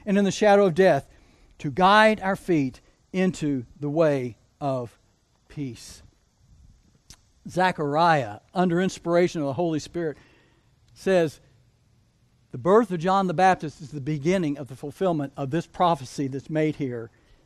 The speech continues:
in Psalm one thirty-two." It's not about David particularly. It's not about one of his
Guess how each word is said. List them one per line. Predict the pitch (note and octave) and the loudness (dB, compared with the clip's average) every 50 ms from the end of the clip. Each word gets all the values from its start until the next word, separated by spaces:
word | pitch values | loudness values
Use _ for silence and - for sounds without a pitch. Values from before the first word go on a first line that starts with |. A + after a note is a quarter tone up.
| _ | _
in | - D3+ C3+ C3 | -10 -8 -8 -6
Psalm | - - D3 C#3+ C#3 C3+ C3+ B2+ - _ | -4 -2 -2 -2 -2 -2 -4 -6 -10 _
one | - D3 C3+ C3+ C3+ B2+ B2 B2 _ _ _ - | -12 -10 -8 -8 -8 -8 -10 -12 _ _ _ -12
thirty-two." | C#3 C3+ B2 B2+ B2+ B2+ - _ _ _ _ _ _ _ _ _ _ - - C3 A#2 A2+ G#2+ F#2+ _ _ _ _ _ _ _ _ _ _ _ _ _ | -12 -10 -10 -10 -12 -12 -14 _ _ _ _ _ _ _ _ _ _ -14 -12 -10 -10 -10 -12 -16 _ _ _ _ _ _ _ _ _ _ _ _ _
It's | - - - | -18 -10 -4
not | C#3+ D#3+ F3+ | -2 0 0
about | F#3+ E3+ G3+ F#3+ F3+ F3+ - - _ _ _ _ _ _ _ _ _ _ _ _ _ _ _ _ _ | 4 6 6 6 6 4 2 -4 _ _ _ _ _ _ _ _ _ _ _ _ _ _ _ _ _
David | - F3 F3 F3 E3+ D#3+ C#3 - _ _ | 0 2 4 4 2 0 -2 -6 _ _
particularly. | - C#3 B2 - D#3+ C3+ - B2 A#2+ A#2 | -16 -12 -6 -4 -4 -4 -6 -8 -12 -12
It's | A2+ - | -10 -6
not | D3+ D#3 F3 F#3 | -2 0 2 2
about | F3+ E3 F3+ F3+ E3 C#3+ | 4 4 4 4 4 2
one | D#3+ E3+ F3+ F#3 | 0 0 0 0
of | F3+ E3 | 0 0
his | C#3 F#3 F3+ E3 - - | 0 0 0 0 -2 -6